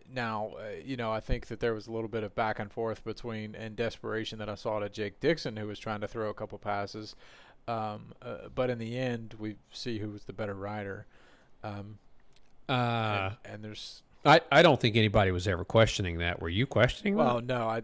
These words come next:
Speaker 1: no, I th-, no.
Speaker 2: Okay. Okay.
Speaker 1: No.
Speaker 2: Okay.
Speaker 1: But, well, I mean, po-, we also can't talk about this
Speaker 2: <laughs>
Speaker 1: without talking about the
Speaker 2: Sure.
Speaker 1: first, you know, the first turn, absolute bowling, uh, bowling ball of Jeremy Bender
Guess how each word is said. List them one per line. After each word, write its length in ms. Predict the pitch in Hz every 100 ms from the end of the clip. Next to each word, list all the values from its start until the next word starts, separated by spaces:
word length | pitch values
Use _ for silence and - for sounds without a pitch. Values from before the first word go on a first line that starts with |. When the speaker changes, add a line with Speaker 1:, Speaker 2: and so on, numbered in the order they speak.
| - 113
Speaker 1:
no, 220 | 107 104
I 40 | 98
th-, 240 | - -
no. 100 | 90
Speaker 2:
Okay. 220 | 101 - 82 - - -
Okay. 200 | 101 87 - -
Speaker 1:
No. 60 | 151
Speaker 2:
Okay. 80 | 139 127 -
Speaker 1:
But, 60 | 117
well, 220 | 185 156
I 60 | 143
mean, 160 | 156 170
po-, 220 | 208 185
we 120 | 220
also 260 | 240 175 151
can't 200 | 143 127
talk 180 | 147 147
about 200 | 123 120
this 200 | 123 -
Speaker 2:
<laughs> 0 |
Speaker 1:
without 460 | 117 - 127 120 -
talking 380 | - 127 113 117
about 260 | 110 107 -
the 140 | 104 - - - -
Speaker 2:
Sure. 300 | - 233 160
Speaker 1:
first, 220 | 101 - 143
you 160 | 131
know, 120 | 117
the 120 | 107 107
first 360 | - 131 -
turn, 460 | - 123 113 104 101 - - - - - -
absolute 640 | 123 120 - 107 113 107 - - - 135
bowling, 520 | 131 127 131 107 104 104 - -
uh, 40 | 110 - 104 131
bowling 340 | - 120 120 107
ball 420 | 101 101 98 -
of 440 | 117 107 101 101 - - 170 - - -
Jeremy 400 | - 120 110 107
Bender 480 | 95 110 107 104